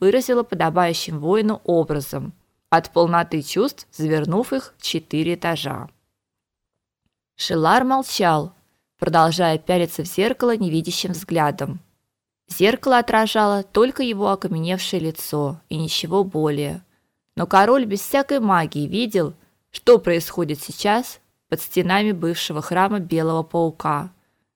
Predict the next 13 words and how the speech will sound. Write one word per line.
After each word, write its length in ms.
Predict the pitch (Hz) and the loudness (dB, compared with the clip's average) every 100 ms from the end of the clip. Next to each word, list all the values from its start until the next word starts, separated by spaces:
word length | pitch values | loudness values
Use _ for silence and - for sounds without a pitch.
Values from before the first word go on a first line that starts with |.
| _ | _
Для 220 | 170 202 247 | 0 2 4
этого 280 | 277 220 | 2 -2
ведь 240 | 214 226 214 | -4 -4 -4
не 160 | 220 | -4
обязательно 600 | 220 214 - 277 269 185 156 | -2 -4 0 0 0 -4 -2
быть 260 | 165 - | -4 -4
магом. 460 | 175 170 143 - 156 _ _ _ _ - | 0 0 0 -8 -12 _ _ _ _ -4
Достаточно 720 | - 170 - 254 285 - 240 | 0 0 2 2 2 -4 -2
немного 400 | 208 185 175 160 | 0 0 -2 -2
логики 680 | 151 156 190 190 - 190 - | -2 0 -2 -4 -8 -10 -8
и 100 | 160 | -6
воображения. 1000 | 160 160 156 160 156 - 156 143 143 - - _ _ _ _ _ _ _ | -2 -2 -2 -4 -4 -4 -6 -6 -8 -10 -14 _ _ _ _ _ _ _
Армия, 600 | 190 240 269 214 160 147 | 6 8 8 4 -2 -4